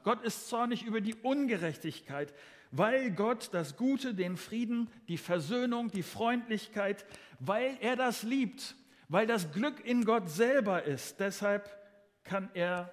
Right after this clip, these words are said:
mit meinem Schrott nicht leben. Und deshalb steht hier in diesen Versen, ich verdiene den Zorn Gottes.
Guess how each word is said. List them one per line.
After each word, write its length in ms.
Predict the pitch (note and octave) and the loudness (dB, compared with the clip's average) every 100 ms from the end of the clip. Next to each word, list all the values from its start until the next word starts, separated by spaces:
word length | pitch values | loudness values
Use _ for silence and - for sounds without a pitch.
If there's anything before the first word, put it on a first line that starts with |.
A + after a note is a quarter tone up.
| - | -10
mit 220 | C#3+ - | -10 -8
meinem 400 | D#3 E3+ F3+ F3 | -4 -2 -2 -6
Schrott 580 | D#3+ - C3+ D3+ - - _ | -8 -8 -4 -4 -4 -18 _
nicht 340 | C3+ D3+ - - | -8 -8 -10 -12
leben. 520 | A2+ C#3+ A#2+ A2 G#2 - _ _ _ _ _ _ _ _ _ _ _ _ _ _ _ _ - - - | -6 -4 -4 -8 -12 -20 _ _ _ _ _ _ _ _ _ _ _ _ _ _ _ _ -20 -18 -2
Und 80 | |
deshalb 260 | F3+ G#3 A#3+ | 0 0 -2
steht 260 | - C4 - | -2 -6 -4
hier 160 | B3+ | -2
in 100 | A3 | 0
diesen 220 | A#3 A#3 | 0 -2
Versen, 540 | - G3+ G3 G#3 A#3 B3+ - - - _ - _ | -2 0 2 2 0 -2 -8 -20 -20 _ -20 _
ich 320 | - B3 - - | -2 -2 -4 -8
verdiene 760 | A3 E3 F#3+ F#3+ F#3 G#3+ G3+ - - _ _ _ _ _ _ _ _ _ _ _ - _ _ _ _ _ _ _ | -6 -4 -2 -2 -2 -4 -8 -16 -20 _ _ _ _ _ _ _ _ _ _ _ -20 _ _ _ _ _ _ _
den 120 | C3+ | -10
Zorn 320 | C#3 F#3 F3+ F3+ | -8 -6 -4 -2
Gottes. 540 | E3+ C3+ G#2 - | -4 -6 -12 -14